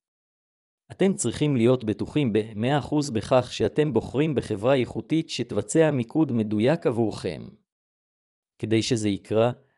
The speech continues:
עליכם לבדוק את חברות הפרסום השונות ולראות איזו חברה קיבלה חוות דעת חיוביות מצד הלקוחות שלה.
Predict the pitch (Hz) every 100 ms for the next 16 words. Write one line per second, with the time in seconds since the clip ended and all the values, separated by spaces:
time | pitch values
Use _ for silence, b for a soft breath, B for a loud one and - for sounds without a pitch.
0 | b 104 107 - 151 131 95 120 156 127
1 | - 104 110 139 117 120 107 - 147 117
2 | - 101 127 143 107 104 110 135 156 -
3 | 151 139 127 117 104 135 139 - 104 123
4 | 139 113 101 151 - 110 143 - 131 113
5 | 98 120 143 139 117 110 156 139 123 -
6 | 120 107 101 - 69